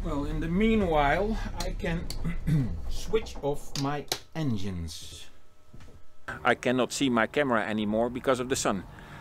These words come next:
How do the people on the Bahamas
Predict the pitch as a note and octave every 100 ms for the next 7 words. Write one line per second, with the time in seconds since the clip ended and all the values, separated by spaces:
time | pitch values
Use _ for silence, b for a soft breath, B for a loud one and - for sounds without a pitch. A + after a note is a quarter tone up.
0 | B - F3 A3 A3 F3+ F#3 G3+ G3 F#3+
1 | E3 F3 G3+ F3+ F3+ E3 - D#3+ D#3+ D3
2 | C#3+ B2+ G3 A#3+ B2+ F2+ - -